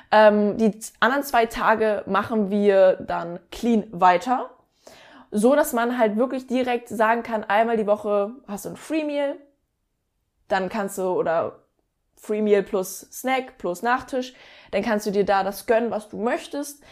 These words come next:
Also es ist immer unterschiedlich, wie streng ich nach einer Prep mit den Athleten da vorgehe. Aber im Endeffekt bin ich ja auch nur der Coach und nicht, ähm,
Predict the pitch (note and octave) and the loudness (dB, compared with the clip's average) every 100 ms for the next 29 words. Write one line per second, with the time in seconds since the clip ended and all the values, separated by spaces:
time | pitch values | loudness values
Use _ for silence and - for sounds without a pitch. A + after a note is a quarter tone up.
0 | - - B3+ B3+ C#4+ C4 B3+ A#3+ B3+ A3+ | -2 2 2 0 -6 -6 -4 -4 -6 -6
1 | G#3+ A3 A3 A#3 A#3+ B3 - G#3 A3 G#3+ | -6 -6 -2 0 0 -4 -8 -6 -6 -8
2 | G3 G3 - G#3 G3+ _ _ F#3+ F#3+ - | -8 -8 -8 -8 -10 _ _ -8 -6 -6
3 | - G3 F#3 F3+ F3 F3 E3 - F3+ G3 | -2 -4 -4 -4 -2 -4 -8 -12 -4 -2
4 | G#3 B2+ C#3+ F3 B3+ - - - - G3 | -2 -4 -4 -4 -6 -10 -20 -20 -2 2
5 | G3 G#3 A3 G#3+ G#3 - G3+ A#3 G3+ - | 4 4 2 2 4 4 2 0 -2 -2
6 | G3+ A3 A#3 G3+ F#3+ G3+ G3 E3+ F#3 F3+ | 4 6 4 -2 -2 -2 -2 0 2 2
7 | E3+ E3 E3 D#3+ | 0 -4 -8 -10